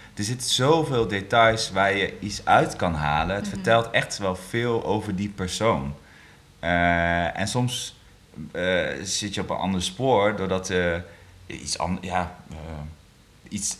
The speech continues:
Speaker 1: in staat wat er misschien niet hoort, of dat je denkt, "Hè, wat raar dat het hier s-, staat."
Speaker 2: Mhm.
Speaker 1: Ehm,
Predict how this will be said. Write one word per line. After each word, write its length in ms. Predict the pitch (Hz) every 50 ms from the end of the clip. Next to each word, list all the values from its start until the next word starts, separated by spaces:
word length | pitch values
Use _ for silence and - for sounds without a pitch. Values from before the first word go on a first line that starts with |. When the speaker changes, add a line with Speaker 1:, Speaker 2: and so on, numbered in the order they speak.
| - -
Speaker 1:
in 140 | - 98 90
staat 320 | - - 98 92 92 92
wat 140 | - - -
er 80 | 80 82
misschien 300 | 82 82 - - 82 82
niet 120 | 82 82
hoort, 520 | 95 117 139 135 131 131 127 127 127 127
of 160 | - - - -
dat 140 | - 76
je 60 | - 73
denkt, 180 | 76 76 76 80
"Hè, 220 | 85 98 117 92
wat 180 | 80 78 - -
raar 180 | - 80 85 78
dat 120 | 78 76
het 160 | - 71 - -
hier 180 | 76 71 73
s-, 180 | 73 - - - -
staat." 540 | - - - - 98 98 98 104 107 - -
Speaker 2:
Mhm. 100 | 220 220 214 214 214 196 196 - - - - - _ -
Speaker 1:
Ehm, 460 | - 92 95 95 95 95 95 95 95